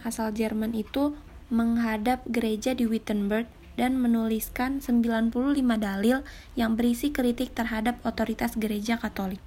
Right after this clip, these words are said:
Nah, peristiwa inilah yang membuat reformasi gereja di Eropa meluas ke seluruh dunia,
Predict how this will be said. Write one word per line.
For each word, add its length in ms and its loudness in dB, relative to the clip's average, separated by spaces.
Nah, 320 2
peristiwa 480 2
inilah 560 2
yang 240 2
membuat 400 2
reformasi 720 2
gereja 400 2
di 160 0
Eropa 640 -2
meluas 480 4
ke 160 0
seluruh 400 0
dunia, 560 0